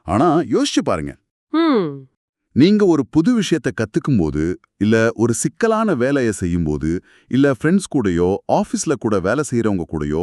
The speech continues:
Speaker 1: ஒரு முக்கியமான விஷயத்தை பத்தி டிஸ்கஸ் பண்ணும்போது கூட, இந்த ரெசிப்ரோக்கல் லேர்னிங்கோட அடிப்படை விஷயங்களை, அதாவது அடுத்து என்ன நடக்கலாம்னு முன்கணிக்கிறது, அது சம்பந்தமா ஆழமா கேள்வி கேட்கறது, புரியாததை மத்தவங்க கிட்ட கேட்டு தெளிவுபடுத்திக்கிறது,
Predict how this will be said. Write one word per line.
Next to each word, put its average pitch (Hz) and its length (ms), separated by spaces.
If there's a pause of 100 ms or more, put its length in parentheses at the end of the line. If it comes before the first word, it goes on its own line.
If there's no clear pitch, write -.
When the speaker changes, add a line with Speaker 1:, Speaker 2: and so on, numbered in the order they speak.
Speaker 1:
ஒரு 104 160
முக்கியமான 156 560
விஷயத்தை 95 380
பத்தி 95 180
டிஸ்கஸ் 78 420
பண்ணும்போது 82 380
கூட, 64 200 (640)
இந்த 147 240
ரெசிப்ரோக்கல் 190 720
லேர்னிங்கோட 117 520
அடிப்படை 127 460
விஷயங்களை, 85 580
அதாவது 92 340 (180)
அடுத்து 165 300
என்ன 247 200
நடக்கலாம்னு 92 460
முன்கணிக்கிறது, 80 640 (460)
அது 143 140
சம்பந்தமா 196 420 (100)
ஆழமா 143 360
கேள்வி 98 320
கேட்கறது, 69 480 (500)
புரியாததை 196 500
மத்தவங்க 113 420
கிட்ட 95 180
கேட்டு 98 300
தெளிவுபடுத்திக்கிறது, 78 840